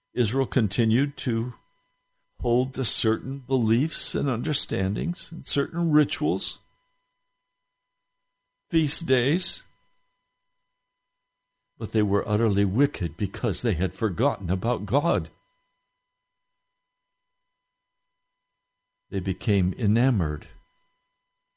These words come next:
with the Egyptians and their gods, and the Assyrians and their gods. They became enamored with worldly wealth, prosperity.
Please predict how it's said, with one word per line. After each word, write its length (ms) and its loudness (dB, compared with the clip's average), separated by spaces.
with 180 -8
the 80 -4
Egyptians 1040 -6
and 180 -2
their 160 -2
gods, 580 -8
and 140 0
the 80 0
Assyrians 720 -4
and 160 0
their 160 -2
gods. 580 -10
They 100 -2
became 400 -2
enamored 640 -2
with 320 -10
worldly 460 0
wealth, 580 -4
prosperity. 720 -2